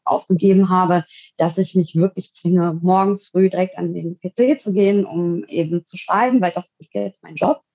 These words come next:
Aber ich muss auch sagen, es gibt aber auch Tage, nee, da wollen irgendwie die, die Sätze nicht so, ähm,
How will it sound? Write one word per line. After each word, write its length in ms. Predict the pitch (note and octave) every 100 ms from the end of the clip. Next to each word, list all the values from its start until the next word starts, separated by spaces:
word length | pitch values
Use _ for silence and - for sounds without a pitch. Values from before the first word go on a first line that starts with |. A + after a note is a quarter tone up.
| _ _ _ _ _ -
Aber 500 | F3 F#3 G3+ G3+ - -
ich 140 | -
muss 140 | G3
auch 60 | -
sagen, 180 | E3 E3
es 100 | D#3+
gibt 180 | - -
aber 180 | E3+ E3
auch 100 | _ -
Tage, 480 | D#3 E3+ F#3+ F#3 - _ _ _ _ _ -
nee, 320 | G#3 F#3 F#3
da 200 | D#3+ D#3+
wollen 440 | F3 F3+ G3 E3
irgendwie 480 | - - F3+ F#3+ F#3
die, 200 | E3+ F#3+
die 160 | F3 G3
Sätze 380 | D#3+ - -
nicht 320 | G3+ G3+ A3+ -
so, 380 | G3+ G#3 G3+ -
ähm, 760 | F#3+ G3 F#3+ F3+ G#3+ G3+ G3+